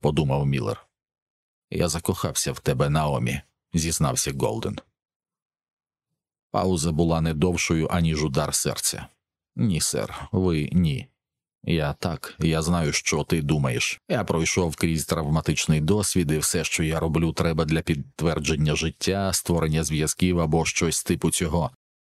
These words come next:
Але ти маєш повірити в те, що я відчув. Коли я був там, то зрозумів, що найбільше у світі я хочу повернутися до тебе".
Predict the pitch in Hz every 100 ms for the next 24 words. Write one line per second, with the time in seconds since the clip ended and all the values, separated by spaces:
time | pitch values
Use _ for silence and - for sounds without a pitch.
0 | _ - 107 127 135 135 127 113 - 123
1 | 120 101 95 98 80 - 82 - 87 82
2 | 82 - - 69 62 - _ 90 82 80
3 | 73 82 73 80 73 76 80 82 76 82
4 | 80 78 76 - - 82 76 80 71 139
5 | - 78 - 90 82 76 - 87 - -
6 | 90 80 78 82 76 76 - 71 80 -
7 | - - -